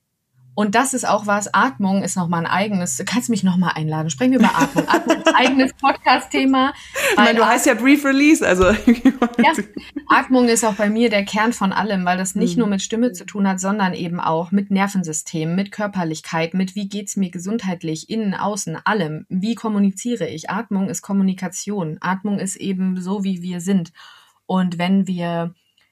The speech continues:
Speaker 1: uns unserer Atmung bewusster machen, dann sind wir auch unserer Stimme bewusster, weil dann ist einfach klar,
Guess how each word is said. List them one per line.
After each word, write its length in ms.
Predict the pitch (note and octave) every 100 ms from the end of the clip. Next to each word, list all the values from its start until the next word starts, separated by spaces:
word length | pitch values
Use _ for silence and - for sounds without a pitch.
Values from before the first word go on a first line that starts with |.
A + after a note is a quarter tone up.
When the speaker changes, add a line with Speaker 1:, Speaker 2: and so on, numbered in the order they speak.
| _
Speaker 1:
uns 160 | F#3+ F#3+
unserer 340 | F#3 F3+ E3+
Atmung 360 | F3+ A3 A3+ G#3
bewusster 800 | F#3+ F3+ A#3 C#4+ - C#4+ D4 -
machen, 400 | A#3 B3+ C#4 D4
dann 140 | G3+
sind 180 | G3 G#3
wir 160 | G#3 -
auch 300 | - F#3 F#3+
unserer 300 | G3 F#3 F3
Stimme 380 | - G#3 G3+ D#3+
bewusster, 600 | D#3 D3 D3+ - D#3 D#3
weil 220 | E3 G3+
dann 160 | F#3+ D#3+
ist 160 | -
einfach 300 | F3+ E3 E3
klar, 420 | - E3 F#3+ C#4